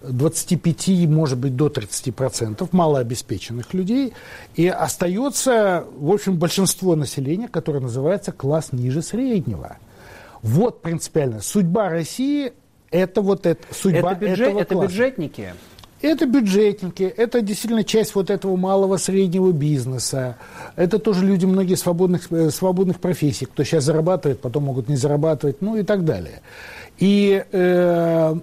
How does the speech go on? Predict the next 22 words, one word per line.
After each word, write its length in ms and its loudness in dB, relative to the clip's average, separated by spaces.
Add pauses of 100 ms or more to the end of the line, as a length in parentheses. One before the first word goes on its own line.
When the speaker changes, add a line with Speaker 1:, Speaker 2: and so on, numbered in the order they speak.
Speaker 1:
м, 360 2 (140)
почему 440 2
от 200 -2
этих 300 -2
людей, 260 2
собственно, 380 -2
зависит 420 0
будущее 400 0
России? 340 -4
Потому 380 0
что 220 -10 (720)
эти 220 0
люди, 260 2
вот 200 0
этот 300 0
класс, 480 0 (220)
который 200 -6
составляет 320 2
большинство, 640 -2
ниже 360 4
среднего, 640 -4 (600)
э, 420 2